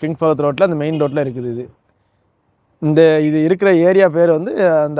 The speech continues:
அல் லுவைஸ் மார்க்கெட் அப்படின்னு சொல்றோம், ஓகே? மேகங்களும் பாருங்க, அப்படியே மூடி ஒரு நா-, ஒரு மாதிரி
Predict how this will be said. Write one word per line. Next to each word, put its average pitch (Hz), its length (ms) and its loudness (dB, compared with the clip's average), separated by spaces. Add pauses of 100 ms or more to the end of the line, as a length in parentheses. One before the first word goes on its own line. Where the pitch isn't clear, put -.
அல் 156 160 -2
லுவைஸ் 156 260 -2
மார்க்கெட் 139 280 -4
அப்படின்னு 131 220 -8
சொல்றோம், 113 220 -10 (640)
ஓகே? 151 180 -2 (160)
மேகங்களும் 180 460 2
பாருங்க, 143 200 -4 (840)
அப்படியே 151 240 0 (100)
மூடி 170 160 0 (140)
ஒரு 151 140 0
நா-, 165 120 0 (100)
ஒரு 147 140 -4
மாதிரி 175 160 2